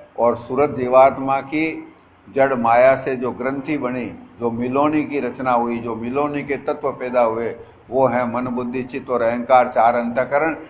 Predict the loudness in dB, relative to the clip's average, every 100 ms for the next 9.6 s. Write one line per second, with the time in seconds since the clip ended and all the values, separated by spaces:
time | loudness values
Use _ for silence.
0 | -20 -6 2 2 4 4 4 4 2 0
1 | -6 -14 _ -8 -6 -2 4 4 4 0
2 | -2 0 0 2 -2 4 6 8 6 0
3 | -14 -20 _ _ _ _ _ _ _ _
4 | _ _ _ _ _ _ 4 4 4 -2
5 | -6 -6 -10 -8 -8 -6 -4 -4 -6 -8
6 | -10 -10 -20 -20 -12 -8 -6 -6 -6 -6
7 | -6 -6 -6 0 4 4 2 -2 -2 -2
8 | -2 4 4 2 -2 6 6 6 -2 2
9 | 6 8 8 4 0 -12